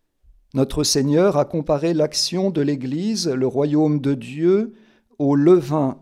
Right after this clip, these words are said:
qu'une femme jette et mêle dans trois mesures de farine jusqu'à ce que tout soit fermenté.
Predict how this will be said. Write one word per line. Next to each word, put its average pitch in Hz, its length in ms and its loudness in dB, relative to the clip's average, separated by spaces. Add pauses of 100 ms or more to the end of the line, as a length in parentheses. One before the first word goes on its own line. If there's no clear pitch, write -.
(120)
qu'une 139 300 0 (100)
femme 170 640 -2
jette 151 580 -2 (220)
et 127 160 -2
mêle 156 420 2
dans 123 220 -2
trois 156 280 -2
mesures 160 520 0
de 143 120 -2
farine 147 720 -6 (500)
jusqu'à 110 540 -4
ce 139 200 -6
que 135 140 -6
tout 190 340 -8
soit 135 320 -4
fermenté. 127 840 -4